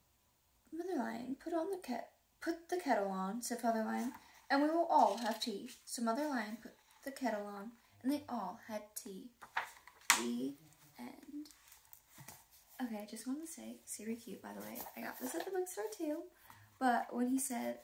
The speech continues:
"These are just what I wanted," when he got the rubber boots, um, that's actually an improv game, <laughs> um, that you, like, hand,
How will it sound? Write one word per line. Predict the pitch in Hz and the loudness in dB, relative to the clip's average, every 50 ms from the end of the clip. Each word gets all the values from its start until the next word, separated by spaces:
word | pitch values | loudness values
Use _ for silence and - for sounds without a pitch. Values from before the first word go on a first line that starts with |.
| - | -6
"These | 220 233 240 233 262 | -2 0 0 2 2
are | 254 269 | 0 0
just | 285 277 277 277 - | 0 0 0 0 0
what | 269 254 | 0 0
I | 247 247 | 0 0
wanted," | 240 240 240 240 254 240 233 | 0 0 -2 0 0 0 0
when | 104 - | 0 0
he | - - | 0 0
got | - - - | 0 -2 -2
the | - 113 | 0 2
rubber | 120 120 - 113 | 2 2 2 2
boots, | 110 107 110 117 123 - - - - - - - - - - - - - - - - - | -2 -2 0 0 -2 -2 -2 -6 -8 -8 -14 -20 -20 -20 -20 -20 -20 -20 -20 -20 -14 -8
um, | - 233 226 233 247 254 277 - - - - - | -6 -6 -6 -6 -8 -10 -14 -16 -18 -20 -12 -4
that's | - 262 262 269 | -4 -2 0 0
actually | 262 254 - - 285 294 302 294 | -2 -2 -2 -2 -2 0 0 0
an | 285 - 214 208 233 | 0 -2 -6 -8 -8
improv | - 254 254 254 254 254 | -6 -2 -2 -2 -2 -2
game, | - 254 269 285 285 294 285 - - - - - - - _ _ _ _ _ _ _ _ _ - | -2 0 2 4 4 2 2 0 -2 -4 -6 -10 -16 -20 _ _ _ _ _ _ _ _ _ -8
<laughs> | - 339 339 320 302 294 285 285 277 285 - - _ - - | -8 -6 -6 -6 -8 -10 -10 -8 -10 -10 -10 -12 _ -4 -2
um, | 220 208 208 208 - - - - - - - | -2 0 0 0 -2 -4 -6 -10 -16 -16 -8
that | - 226 - - 226 | -4 -4 -4 -4 -4
you, | 226 220 | -4 -2
like, | 220 214 196 196 202 - - - - - _ _ _ _ _ - - - - - _ - - - - - - - - - - - - - - - - - - | -2 -2 -2 -2 -6 -8 -12 -20 -20 -20 _ _ _ _ _ -20 -20 -20 -20 -20 _ -16 -14 -14 -14 -16 -20 -20 -20 -20 -20 -20 -20 -20 -20 -20 -16 -6 -4
hand, | 254 233 220 | -4 -4 -4